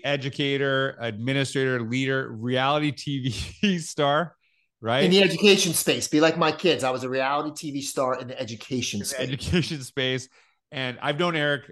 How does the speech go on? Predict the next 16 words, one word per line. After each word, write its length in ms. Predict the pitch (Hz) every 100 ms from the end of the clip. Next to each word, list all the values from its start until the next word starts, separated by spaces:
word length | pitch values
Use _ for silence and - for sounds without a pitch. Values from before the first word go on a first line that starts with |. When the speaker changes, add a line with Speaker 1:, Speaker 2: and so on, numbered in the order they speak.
| -
Speaker 1:
uh, 260 | 113 110 110
forever. 600 | 127 113 117 117 113 -
Uh, 200 | 107 104
if 160 | - 110
you 80 | 120
don't 200 | 151 165
know 100 | 156
Eric 180 | 143 131
Sheneger, 420 | 139 131 120 131
you 100 | 120
can 100 | 110
see 160 | 143
his 220 | 135 117 -
information 640 | 120 113 117 117 113 113
down 260 | 107 110 101
below. 520 | 101 101 98 95